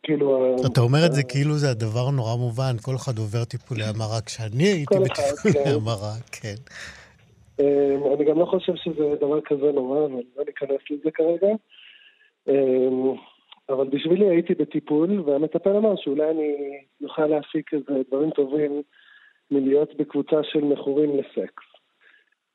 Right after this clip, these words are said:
Speaker 1: אמ, ולהיות באיזה תוכנית שתים עשרה צעדים. וכשנכנסתי לתוכנית, אחד מהדברים ש-,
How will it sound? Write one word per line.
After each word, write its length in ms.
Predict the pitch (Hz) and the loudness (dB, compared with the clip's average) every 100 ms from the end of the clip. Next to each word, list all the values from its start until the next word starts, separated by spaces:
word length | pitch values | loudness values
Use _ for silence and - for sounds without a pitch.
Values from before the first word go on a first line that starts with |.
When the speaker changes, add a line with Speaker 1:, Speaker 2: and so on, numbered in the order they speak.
| _ 127 | _ -4
Speaker 1:
אמ, 320 | 123 123 120 | -2 -2 -2
ולהיות 280 | 127 131 131 | 2 2 4
באיזה 260 | 147 131 127 | 2 2 -2
תוכנית 380 | - - 147 139 | -4 -2 -2 -2
שתים 280 | - 135 131 | 0 0 0
עשרה 220 | - 123 | -2 -6
צעדים. 500 | - 110 104 92 78 - _ - - - _ _ _ 131 | -2 -2 -2 -8 -12 -18 _ -20 -20 -20 _ _ _ 0
וכשנכנסתי 880 | 135 131 127 147 135 160 165 160 196 | 2 2 2 0 0 2 0 2 0
לתוכנית, 560 | 190 214 - 226 208 | 2 -2 2 2 2
אחד 220 | 139 160 | 0 0
מהדברים 460 | 170 165 165 156 170 | 2 2 2 2 0
ש-, 140 | - | 0